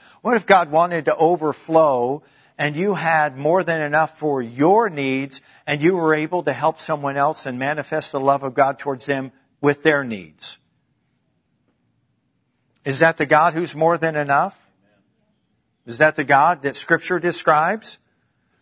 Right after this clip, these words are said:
But how many of us have limited God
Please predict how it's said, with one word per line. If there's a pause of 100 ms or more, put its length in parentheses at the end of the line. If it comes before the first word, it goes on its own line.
(260)
But
how
many
of
us
have
limited
God